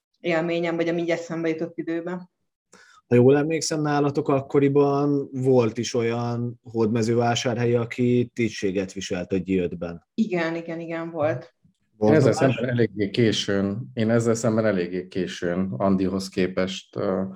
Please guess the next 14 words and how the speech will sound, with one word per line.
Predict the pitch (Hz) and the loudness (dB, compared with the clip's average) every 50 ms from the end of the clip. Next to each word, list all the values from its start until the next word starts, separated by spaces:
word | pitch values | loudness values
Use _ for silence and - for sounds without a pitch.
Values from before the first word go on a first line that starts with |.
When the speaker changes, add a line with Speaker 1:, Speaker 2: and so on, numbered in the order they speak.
| - - - - - _ | -14 -20 -20 -20 -20 _
Speaker 3:
későn | - 107 98 95 95 - - 92 92 95 | -2 0 2 2 0 0 -2 -2 0 2
találkoztam | 101 95 92 92 92 - 104 95 - - 101 95 | 4 4 4 4 2 0 -4 -6 -6 -4 -2 0
a | 95 | 0
szervezetnek | 95 95 101 95 92 90 90 87 90 80 90 87 85 | 0 2 2 2 2 2 0 0 -2 -4 -4 -6 -8
a | - 85 | -6 -4
nevével. | 87 92 110 120 135 127 123 131 127 113 | 0 2 4 4 4 4 4 4 4 4
Én | 107 101 | 4 4
nem | 98 101 | 2 2
is | 101 95 - | 0 -2 -2
emlékeztem | - 92 90 85 80 - 87 - - - 85 82 | -4 -4 -4 -4 -4 -6 -8 -8 -6 -6 -4 -2
a | 82 82 82 | -2 -2 -4
szervezet | 85 - - 95 92 82 85 78 - | -4 -4 -2 -2 -2 -2 -4 -4 -4
nevére | - 110 123 131 131 131 123 123 123 120 | 0 2 2 4 4 4 6 6 4 4
feltétlenül. | 123 - 127 127 127 127 127 123 127 127 120 117 123 123 120 123 | 4 4 2 2 4 2 0 0 2 2 2 4 4 4 2 0